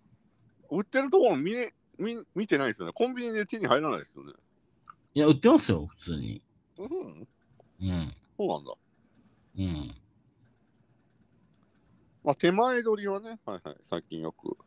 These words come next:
Speaker 1: コンビニで見ますよね。
Speaker 2: あ、あと一個流行ったのありましたね。
Speaker 1: 何何？
Speaker 2: ジョイント。
Speaker 1: <laughs>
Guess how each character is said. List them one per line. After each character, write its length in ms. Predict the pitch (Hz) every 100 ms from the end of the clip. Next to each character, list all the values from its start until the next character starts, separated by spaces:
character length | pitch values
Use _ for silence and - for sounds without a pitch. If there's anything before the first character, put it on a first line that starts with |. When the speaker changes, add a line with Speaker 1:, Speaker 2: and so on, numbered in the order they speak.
| _
Speaker 1:
コ 120 | 80
ン 80 | 78
ビ 80 | 76
ニ 100 | 76
で 80 | 73
見 60 |
ま 120 | 76 73
す 120 | -
よ 80 | 64
ね。 100 | 85 - _ _ _ - - - _ _ _ _ - - _ _ _
Speaker 2:
あ、 200 | 123 143
あ 60 | 156
と 160 | 139
一 100 | 117
個 240 | - 104 90
流 60 |
行 60 | 104
っ 100 | 98
た 140 | -
の 100 | 73
あ 40 | 71
り 60 |
ま 140 | 82 87
し 80 | -
た 100 | 82
ね。 260 | 98 87 - - _
Speaker 1:
何 200 | 95 90
何？ 240 | 82 69 - _ _ _ _ _ _
Speaker 2:
ジ 160 | 92 98
ョ 100 | 107
イ 180 | 107 101
ン 40 |
ト。 300 | - 92 85 - _ _ _ _ _ _ _ - _ _ _ _ _ _ _ _
Speaker 1:
<laughs> 280 | - - -